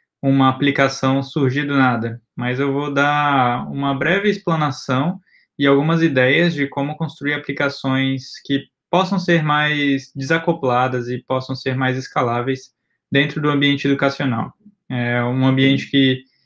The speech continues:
eh, eu tenho bastante conhecimento e gosto bastante, eh,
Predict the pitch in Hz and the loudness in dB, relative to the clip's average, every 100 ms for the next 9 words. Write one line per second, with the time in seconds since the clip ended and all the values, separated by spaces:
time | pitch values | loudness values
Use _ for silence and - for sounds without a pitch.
0 | _ _ _ - 135 131 127 127 139 139 | _ _ _ -2 2 4 4 2 6 8
1 | 135 127 127 147 143 139 139 - 156 160 | 8 4 0 2 4 2 2 -2 -2 -2
2 | 160 160 147 139 131 123 123 156 151 139 | -2 -2 4 4 4 2 0 0 0 -2
3 | 156 139 127 135 185 196 233 190 - _ | -2 0 2 4 2 0 -4 -4 -8 _
4 | - 131 135 135 131 135 139 - 135 143 | -6 -2 0 2 2 2 2 -2 0 -2
5 | 147 - 135 147 160 - 170 156 151 - | -2 -2 0 2 -2 -2 -2 -2 -4 -6
6 | 135 131 127 | -4 0 2